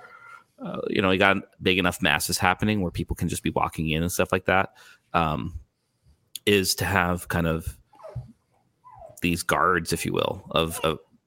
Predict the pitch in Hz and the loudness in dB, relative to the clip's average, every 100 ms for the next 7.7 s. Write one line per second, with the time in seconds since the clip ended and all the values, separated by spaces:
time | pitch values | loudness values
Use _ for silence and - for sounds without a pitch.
0 | _ _ _ - 117 76 - - - _ | _ _ _ 2 2 0 -2 -4 -8 _
1 | _ _ - 87 82 101 92 - 92 92 | _ _ 0 0 2 0 0 0 0 0
2 | 85 87 85 - - 82 82 78 151 - | 0 0 -4 -2 2 4 2 2 -2 -8
3 | - - 107 113 104 110 98 101 95 113 | -20 -2 2 4 4 2 2 2 4 4
4 | - 90 - 85 82 80 107 98 - 101 | 4 0 0 -4 -2 -2 0 0 0 0
5 | 98 - 95 - 110 - 90 - 90 87 | 0 -2 -4 -4 -4 -2 -2 -2 -6 -2
6 | 85 73 92 85 - - - - - - | -2 2 0 0 -2 -8 -18 -18 -14 -4
7 | 87 92 95 82 67 58 - | -2 0 2 2 0 -2 -6